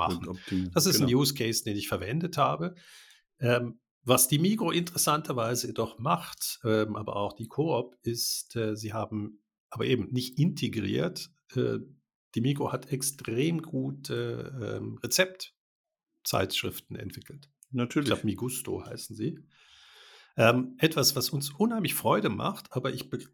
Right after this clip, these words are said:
Speaker 2: habe heute nicht die Möglichkeit, in Migusto auf die Webseite zu gehen oder das Rezept zu scannen und meinen Einkaufswagen damit zu füllen.
Speaker 1: Genau.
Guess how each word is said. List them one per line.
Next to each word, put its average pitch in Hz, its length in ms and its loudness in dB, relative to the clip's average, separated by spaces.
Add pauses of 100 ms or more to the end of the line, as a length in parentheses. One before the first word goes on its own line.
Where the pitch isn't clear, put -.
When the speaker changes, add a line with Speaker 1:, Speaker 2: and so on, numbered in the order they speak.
Speaker 2:
habe - 240 -4
heute 170 280 0
nicht 160 200 -4
die 127 60 -6
Möglichkeit, 147 880 -4
in 139 180 2
Migusto 139 640 -4
auf 123 140 -4
die 107 120 -10
Webseite 127 580 -4
zu - 180 -16
gehen 127 280 0
oder 120 180 0
das 113 240 -2
Rezept - 460 -2
zu - 260 -4
scannen 170 440 0
und 139 120 -4
meinen 135 220 0
Einkaufswagen 120 720 0
damit 104 200 -2
zu 120 120 -2
füllen. 98 260 -6 (300)
Speaker 1:
Genau. 233 380 4